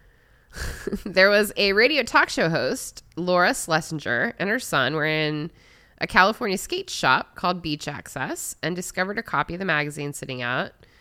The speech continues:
visible to children. She sued the shop owner. The case was dismissed and a settlement was reached.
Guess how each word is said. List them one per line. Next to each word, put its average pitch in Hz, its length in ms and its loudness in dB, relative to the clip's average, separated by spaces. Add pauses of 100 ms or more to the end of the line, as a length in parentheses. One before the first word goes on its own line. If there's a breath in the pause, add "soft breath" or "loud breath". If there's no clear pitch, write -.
(380 soft breath)
visible 165 400 -2
to 226 80 -6
children. 127 600 -4 (480 soft breath)
She - 340 -4
sued 254 480 -2
the 285 100 -2
shop 262 480 -2
owner. 151 600 0
The - 80 -6
case - 300 -4
was 233 160 -6
dismissed 156 720 -4
and 143 480 -2
a 156 80 -12
settlement 262 580 -2
was 139 200 -8
reached. 123 540 -8